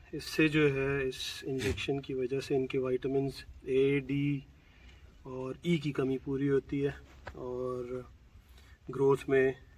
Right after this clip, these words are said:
definitely اضافہ ہوتا ہے اس سے۔ تو جو جانور آپ کے کمزور ہیں،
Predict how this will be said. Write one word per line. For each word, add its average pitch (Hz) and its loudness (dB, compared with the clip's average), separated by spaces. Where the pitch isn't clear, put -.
definitely 135 -2
اضافہ 127 -2
ہوتا 120 -6
ہے 110 -10
اس 110 -14
سے۔ - -2
تو - -2
جو 156 4
جانور 170 6
آپ 170 2
کے 170 2
کمزور 147 6
ہیں، 151 0